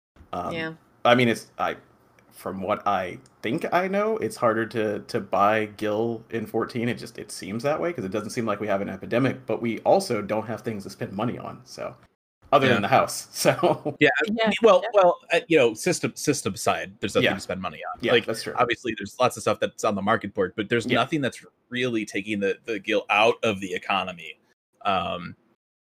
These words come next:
Speaker 3: and, you know, the, the idea I posed before, have instance housing, give it, let you upgrade it, get gil out of the economy. Like, it's, you know,
Speaker 2: Philip
Speaker 3: other
Speaker 2: is
Speaker 3: than
Speaker 2: forever
Speaker 3: they need to
Speaker 2: making fun of
Speaker 3: develop
Speaker 2: me.
Speaker 3: it, I don't
Speaker 1: Yeah.
Speaker 3: see,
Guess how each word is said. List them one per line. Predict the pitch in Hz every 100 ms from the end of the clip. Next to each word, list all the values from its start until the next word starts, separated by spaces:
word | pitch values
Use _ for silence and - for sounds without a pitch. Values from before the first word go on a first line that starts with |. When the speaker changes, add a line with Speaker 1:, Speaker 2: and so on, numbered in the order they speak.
| _
Speaker 3:
and, | 107 104
you | 113
know, | 104
the, | 90 95
the | - 107
idea | 101 107
I | 104
posed | 120 107
before, | 113 170 165
have | 98
instance | 90 98 - 120
housing, | - 95 98 123
give | 107 98
it, | 104 - _ _ -
let | 110
you | 110 110
upgrade | 104 - 101
it, | 107 127 _
get | 107 98 _
gil | 110 104
out | 110
of | 123
the | 123
economy. | 127 127 95 92 92 98 113
Like, | 120 104 98 -
it's, | 110 - - - _ _ _ _ _ _ _ -
you | 123
know, | 107 104 117 -
Speaker 2:
Philip | 202 214
Speaker 3:
other | 135 135
Speaker 2:
is |
Speaker 3:
than | 127 123 120 117
Speaker 2:
forever | 180 143 165 165 170 160 156
Speaker 3:
they | 135
need | 143 135
to |
Speaker 2:
making | 127 117
fun | 127
of | 185
Speaker 3:
develop | -
Speaker 2:
me. | 110
Speaker 3:
it, | 113
I | 120
don't | 131 123 -
Speaker 1:
Yeah. | 120 104
Speaker 3:
see, | 107 104